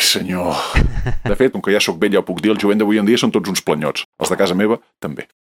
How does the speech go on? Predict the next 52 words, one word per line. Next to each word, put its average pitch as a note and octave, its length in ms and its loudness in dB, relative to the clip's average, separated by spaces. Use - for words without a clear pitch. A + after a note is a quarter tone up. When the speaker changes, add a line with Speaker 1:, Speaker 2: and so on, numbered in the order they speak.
Speaker 1:
I A#2 140 2
ja A#2+ 60 4
està, B2 200 2
aquest B2 320 -2
és B2+ 120 2
el C3+ 120 2
meu C3+ 240 4
urgent B2+ 240 2
món. C3+ 200 2
No C#3 80 2
sé C#3 120 2
si C#3+ 120 2
en C#3 80 0
tens C3 200 2
algun A#2+ 280 4
altre, A2+ 280 4
tu B2+ 140 4
del A2 100 2
llibre, B2 320 4
que A2 80 4
hagis G#2+ 320 0
vist, A2+ 360 0
que - 120 -2
t'hagi F#2+ 200 0
fet F2+ 120 -2
gràcia. G#2+ 440 0
Speaker 2:
Sí, A#2+ 320 0
per C#3+ 100 -2
exemple, C3 180 0
ara B2+ 160 0
que C3+ 80 -2
estaves B2 380 -2
parlant A#2 320 -2
de A2+ 80 0
la G#2+ 80 0
gent A2 280 -4
una C3+ 120 0
miqueta B2+ 240 -2
més A#2 80 -2
jove A#2 160 0
que - 120 -4
nosaltres, A#2+ 460 -2
en F#2+ 120 -10
el F#2 280 -8
llibre G#2 240 -2
del G#2+ 180 0
Toni A2 200 -4
Beltran G#2+ 520 -2
parla G#2+ 320 0
d'aquesta G#2 680 -4
gent G#2+ 240 -6
jove, A2+ 340 0